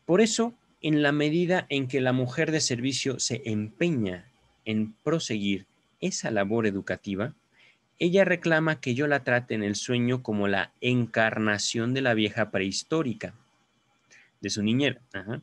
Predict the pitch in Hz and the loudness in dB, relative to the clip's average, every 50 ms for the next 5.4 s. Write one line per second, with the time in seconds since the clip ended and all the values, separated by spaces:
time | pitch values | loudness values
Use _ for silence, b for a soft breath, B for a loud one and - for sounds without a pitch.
0 | - _ - 104 98 95 107 101 - 101 104 - - - 120 110 113 - - _ | -14 _ -6 -6 -4 -4 -4 -6 -4 -6 -6 -4 -2 -2 -2 -2 -4 -8 -20 _
1 | _ 131 123 - 127 127 - - - B B B B 170 175 B B B B B | _ -14 -10 -10 -12 -8 -8 -10 -10 B B B B -14 -14 B B B B B
2 | B B _ _ _ 156 160 170 170 170 - - 147 - 151 147 139 135 139 135 | B B _ _ _ 4 6 6 6 6 4 2 0 0 2 2 4 2 2 0
3 | 131 - 127 123 127 123 120 - _ - 120 120 123 135 151 156 156 139 127 120 | 0 2 2 4 4 2 0 -6 _ -4 0 0 2 2 2 2 2 2 2 2
4 | 120 120 127 131 127 - _ _ - _ 110 110 120 127 127 127 123 - 117 98 | 2 0 -2 -4 -8 -16 _ _ -14 _ -4 -2 0 2 2 0 0 -2 -2 0
5 | 104 117 131 135 120 95 92 | 0 2 2 2 0 0 -2